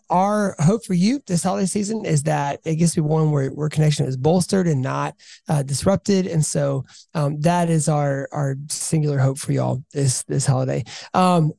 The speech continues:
as, as we go today, if you have not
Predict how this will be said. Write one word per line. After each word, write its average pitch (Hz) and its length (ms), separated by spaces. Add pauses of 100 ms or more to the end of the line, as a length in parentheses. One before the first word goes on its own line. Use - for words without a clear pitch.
(100)
as, 202 360 (140)
as 196 220
we 208 500
go 180 220
today, 170 260
if 156 160
you 247 80
have 220 100
not 196 380